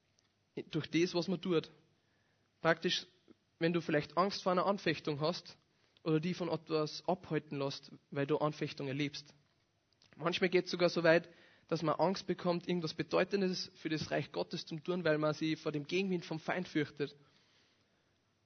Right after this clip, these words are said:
Und dadurch geben wir ihm Macht, die er nicht hat. Gott verspricht uns in seinem Wort, dass wir keine Prüfung erleben werden, aus denen es, aus der es keinen Ausweg gibt. Und vielleicht,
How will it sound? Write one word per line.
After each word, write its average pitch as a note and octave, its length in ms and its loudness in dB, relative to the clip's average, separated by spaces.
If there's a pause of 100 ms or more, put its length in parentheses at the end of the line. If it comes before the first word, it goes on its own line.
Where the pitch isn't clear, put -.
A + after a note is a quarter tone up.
(1900)
Und D#3 160 -4
dadurch F#3 260 6
geben F3+ 200 2
wir E3+ 100 4
ihm D#3 80 2
Macht, D3 300 0
die D3+ 60 0
er C#3 60 0
nicht C3+ 180 -4
hat. C3+ 220 -10 (340)
Gott G3+ 180 4
verspricht - 400 0
uns F3 120 -10
in F3 80 -2
seinem D3+ 220 -2
Wort, D#3+ 380 4 (640)
dass D#3+ 180 0
wir E3+ 160 4
keine G3+ 260 2
Prüfung G3 360 -2
erleben F3+ 380 2
werden, E3+ 200 6
aus D#3 180 -2
denen E3 220 -2
es, D3+ 240 -6
aus D3 160 -6
der D#3+ 160 2
es D3+ 140 -4
keinen D#3+ 260 -2
Ausweg D#3+ 440 -2
gibt. - 300 -14 (1300)
Und D#3+ 260 0 (600)
vielleicht, F3 300 4